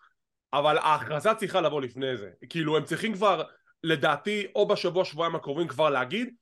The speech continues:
מה המיין איבנט, משהו, כדי שכבר יהיה איזשהו עוד יותר הייפ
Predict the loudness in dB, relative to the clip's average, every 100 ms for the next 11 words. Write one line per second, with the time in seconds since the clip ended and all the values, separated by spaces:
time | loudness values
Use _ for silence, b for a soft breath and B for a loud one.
0 | -10 0 2 2 2 0 -2 -2 -2 -4
1 | _ -4 2 2 2 -6 -8 _ _ _
2 | _ -8 -6 -6 -6 0 2 4 2 2
3 | 4 4 4 0 -2 -2